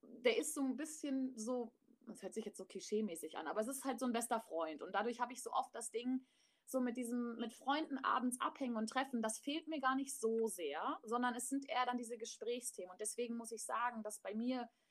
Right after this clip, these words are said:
diese Telefonate, die man dann regelmäßig mit den Leuten hat, das gibt mir so, so, so, so viel, als würde ich mich quasi physisch mit diesen Leuten treffen und deswegen ist es halt so, wenn ich hier jetzt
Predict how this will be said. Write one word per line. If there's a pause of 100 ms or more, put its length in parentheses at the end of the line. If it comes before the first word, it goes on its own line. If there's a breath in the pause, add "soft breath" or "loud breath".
(300 soft breath)
diese
Telefonate,
die
man
dann
regelmäßig
mit
den
Leuten
hat,
das
gibt
mir
so,
so,
so,
so
viel, (340 soft breath)
als
würde
ich
mich
quasi
physisch
mit
diesen
Leuten
treffen (100)
und
deswegen
ist
es
halt
so, (320 soft breath)
wenn
ich
hier
jetzt